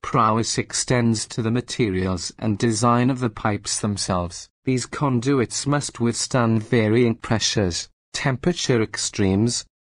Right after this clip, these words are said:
and corrosive elements to maintain the integrity of the water supply system. Engineers meticulously select materials like ductile iron, stainless steel, or high-density polyethylene for the pipes,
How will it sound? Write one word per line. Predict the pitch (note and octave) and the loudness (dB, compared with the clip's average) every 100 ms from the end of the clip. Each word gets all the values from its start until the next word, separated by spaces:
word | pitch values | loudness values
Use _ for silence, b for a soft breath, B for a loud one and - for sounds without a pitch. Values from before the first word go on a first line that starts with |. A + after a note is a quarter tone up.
| - | -4
and | G#2+ G#2 - | -2 -2 -4
corrosive | A#2 G#2+ F#2+ - C#3 A2 | 0 2 2 0 0 0
elements | A2+ G#2+ G#2+ A2 G#2+ - | 0 2 2 2 -2 -6
to | - | -2
maintain | B2 B2 A#2 - C#3 D#3 D#3+ | 2 2 0 -2 0 2 2
the | C3 | 2
integrity | B2 A2+ - B2+ B2+ C3 - B2+ | 2 0 -2 -2 0 0 2 2
of | G#2 | 4
the | G#2+ | 0
water | G#2 F#2 - A2+ | 2 0 0 -6
supply | - - - A#2+ G#2 | -6 -8 0 2 2
system. | - A2 - - F2+ E2+ _ - | -2 -4 -6 -4 -4 -4 _ -2
Engineers | A2+ G#2+ C3 A#2+ G2+ G#2+ A#2 - | 0 2 2 2 2 0 -2 -2
meticulously | B2 - B2 - A2+ F#2+ - B2+ | -2 0 -6 -4 -2 -2 0 -2
select | A#2 - C#3 G#2+ - | -2 0 -2 -2 -4
materials | A2+ A#2+ - - G#2 G2+ F#2 E2 | 0 0 0 -2 0 2 0 -2
like | G2+ F#2+ - | 0 0 -2
ductile | - E3+ - - B2 A2+ | -2 -2 -2 -4 0 2
iron, | G#2 G2 F#2 E2+ - _ | 2 2 -2 -4 -12 _
stainless | - - C3+ B2+ C3 C#3+ C#3+ | -10 -4 0 2 2 0 -2
steel, | - - A#2+ G#2 F2+ _ _ - | -4 -2 0 0 -2 _ _ 0
or | A2+ | 0
high-density | A2 B2 G#2+ A2+ G#2+ - B2 - E3+ | 2 0 2 0 0 0 -4 -2 -4
polyethylene | - C#3 C3+ C#3+ C3 - - A#2 A2+ A#2+ C#3+ | -2 0 2 2 0 -2 0 2 4 4 0
for | - | -2
the | G#2+ | -4
pipes, | - - F#2 - - | -4 -4 -4 -4 -6